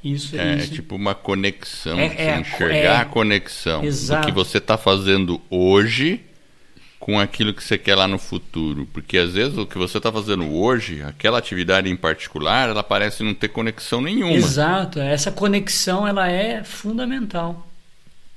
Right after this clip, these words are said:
Speaker 2: Mas talvez ela seja a base.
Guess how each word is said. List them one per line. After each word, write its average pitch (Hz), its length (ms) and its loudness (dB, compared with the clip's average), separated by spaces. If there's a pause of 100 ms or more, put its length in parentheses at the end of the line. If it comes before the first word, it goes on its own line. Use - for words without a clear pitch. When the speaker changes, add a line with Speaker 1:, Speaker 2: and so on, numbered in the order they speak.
(380)
Speaker 2:
Mas 95 1160 -4
talvez 92 340 4
ela 104 160 4
seja 113 340 2
a 135 40 2
base. 107 600 4